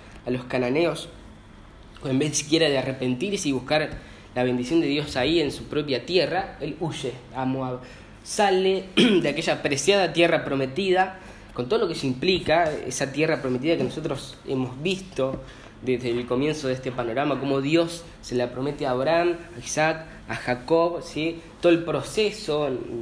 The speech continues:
por el medio del cual el Señor cumplió esa promesa y les dio esa tierra, con todo lo que eso implica, él salió de la tierra prometida y se instala en Moab, y se queda a vivir ahí ya para no volver más, para olvidarse <clears throat> de las fiestas que tenían ellos,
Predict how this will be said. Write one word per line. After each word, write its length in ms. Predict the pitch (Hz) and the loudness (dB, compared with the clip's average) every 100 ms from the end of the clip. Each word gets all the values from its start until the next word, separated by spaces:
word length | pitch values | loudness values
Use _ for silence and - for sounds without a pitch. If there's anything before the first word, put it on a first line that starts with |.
| 117 | -6
por 100 | 127 | -2
el 80 | 123 | 0
medio 220 | 135 147 | 0 0
del 100 | 131 | 0
cual 160 | 151 151 | 0 -2
el 80 | 135 | -2
Señor 240 | 143 131 | -2 -2
cumplió 440 | 135 131 156 202 | -2 -4 2 4
esa 240 | 185 131 - | 4 0 -4
promesa 520 | 139 160 147 151 - - - - - | 0 0 0 -2 -4 -10 -18 -18 -4
y 80 | 131 | 0
les 160 | 123 | 0
dio 240 | 131 190 185 | 2 4 4
esa 200 | 175 135 | 0 -2
tierra, 280 | 156 160 - - - | 0 0 -2 -10 0
con 240 | 156 151 | 2 4
todo 220 | 160 202 190 | 4 4 4
lo 120 | 170 | 2
que 60 | |
eso 140 | 175 175 | 2 2
implica, 320 | 175 175 175 | 2 4 4
él 80 | 170 | 4
salió 400 | - 147 185 208 | 2 2 4 4
de 60 | |
la 140 | 160 139 | 4 2
tierra 220 | 147 147 | -2 -2
prometida 480 | 147 156 160 190 - | -2 -4 -2 -2 -2
y 100 | 147 | -4
se 100 | 135 | -6
instala 280 | 131 156 156 | 0 0 2
en 120 | 156 - - - | -2 -6 -16 -6
Moab, 320 | 131 135 - 147 | 0 2 2 0
y 40 | |
se 140 | 160 | -2
queda 160 | 151 175 | 2 2
a 20 | |
vivir 260 | 160 160 160 | 2 2 2
ahí 160 | 160 | 2
ya 260 | 185 190 196 | 2 0 0
para 200 | - 180 | 0 0
no 160 | 135 156 | 0 0
volver 260 | 139 151 | 2 2
más, 380 | 170 151 - - - - - - - | 2 0 -4 -12 -18 -20 -20 -12 -2
para 140 | 127 | 0
olvidarse 640 | 131 139 165 196 202 208 - - | 2 6 6 6 4 2 2 2
<clears throat> 420 | 180 143 - - | 2 2 -4 0
de 100 | 139 | 2
las 160 | 127 | 2
fiestas 600 | - 190 214 214 190 190 | 0 2 2 2 0 0
que 140 | - 139 | 0 -2
tenían 340 | 131 135 139 | 0 0 0
ellos, 400 | 135 131 127 - | -2 -2 -6 -6